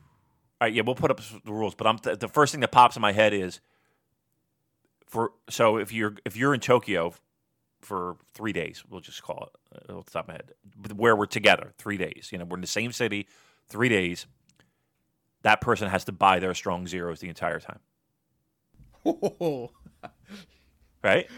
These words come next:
Speaker 2: Yeah.
Speaker 1: You wanna do
Speaker 2: Yes.
Speaker 1: that? You wanna do that?
Speaker 2: Yeah.
Speaker 1: Okay. <laughs> Wow. That's, that was easy.
Speaker 2: Co-,
Speaker 1: Okay.
Speaker 2: okay. Co-, right. What happened, right? Last year at Dominion, I had two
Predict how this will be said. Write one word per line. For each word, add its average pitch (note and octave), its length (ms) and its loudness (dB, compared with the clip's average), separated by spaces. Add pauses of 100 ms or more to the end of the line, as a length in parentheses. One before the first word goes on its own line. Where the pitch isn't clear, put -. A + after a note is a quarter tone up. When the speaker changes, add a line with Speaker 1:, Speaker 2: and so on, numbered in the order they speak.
Speaker 2:
Yeah. D#3+ 360 -4 (360)
Speaker 1:
You G#2 80 -6
wanna C#3 140 4
do A2 60 4
Speaker 2:
Yes. C#3+ 140 6
Speaker 1:
that? - 120 -16 (300)
You G#2+ 80 -4
wanna G#2+ 100 0
do A2+ 100 4
that? E3+ 320 8
Speaker 2:
Yeah. C#3+ 160 -4 (540)
Speaker 1:
Okay. C3+ 200 6 (220)
<laughs> - 220 -12
Wow. A#2+ 300 6 (220)
That's, B2 240 -2
that D3+ 200 8
was D3 140 4
easy. C3+ 240 2
Speaker 2:
Co-, A3+ 220 0
Speaker 1:
Okay. F3 260 4
Speaker 2:
okay. - 80 -8 (320)
Co-, G3 80 -14
right. E3+ 180 0
What B3 160 0
happened, F3+ 300 -4
right? A2 160 -10
Last G3+ 400 -2
year B2 180 -6
at C3+ 160 -6
Dominion, C#3 500 -10 (120)
I D#3 240 -2
had C#3 340 -6 (100)
two D3+ 580 -2